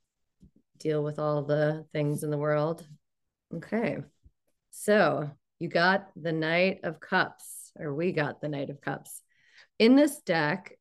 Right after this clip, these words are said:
the Knight of Cups is a giant, what looks like a catfish riding a seahorse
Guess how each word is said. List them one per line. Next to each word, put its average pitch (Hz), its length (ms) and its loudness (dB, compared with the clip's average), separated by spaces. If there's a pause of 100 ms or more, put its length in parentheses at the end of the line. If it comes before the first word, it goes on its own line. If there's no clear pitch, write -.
(120)
the 165 100 0
Knight 156 240 2
of 185 100 -2
Cups 156 480 -4
is 151 140 -2
a 147 100 2
giant, 156 840 -2 (920)
what 156 160 -2
looks - 260 -6
like 160 280 -4
a 156 120 -6
catfish - 920 -4 (260)
riding 156 400 0
a 147 60 -2
seahorse 147 840 -2